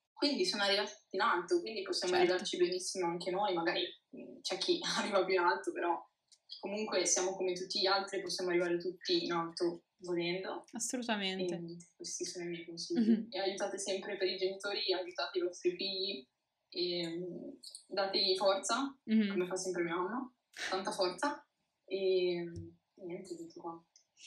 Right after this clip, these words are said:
Speaker 2: E Martina, grazie mille per essere stata qua con me, mi sono, mi sono divertita un sacco e mi sono anche acculturata moltissimo, devo dire che io,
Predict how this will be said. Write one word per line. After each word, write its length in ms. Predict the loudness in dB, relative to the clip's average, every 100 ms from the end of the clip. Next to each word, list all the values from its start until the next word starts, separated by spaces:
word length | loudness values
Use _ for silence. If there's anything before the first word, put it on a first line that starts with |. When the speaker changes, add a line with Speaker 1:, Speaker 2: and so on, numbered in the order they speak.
| -16 -18 -8
Speaker 2:
E 360 | -2 2 4 6
Martina, 420 | 6 6 8 8
grazie 540 | 10 6 6 -2 2
mille 340 | 4 4 4 2
per 120 | 2
essere 280 | 2 2 0
stata 240 | 0 0
qua 140 | 0 0
con 160 | 0
me, 360 | 4 6 6 4
mi 100 | 0
sono, 720 | -2 0 2 2 2 2 0 -2
mi 120 | -2
sono 180 | 2 4
divertita 400 | 4 4 4 4
un 80 | 6
sacco 220 | 4 4
e 40 |
mi 80 | 4
sono 140 | 2 -2
anche 120 | -2
acculturata 500 | 0 -2 2 0 0
moltissimo, 600 | -2 -2 -4 -4 0 2
devo 160 | 2
dire 160 | 2 2
che 80 | 2
io, 420 | 2 4 2 0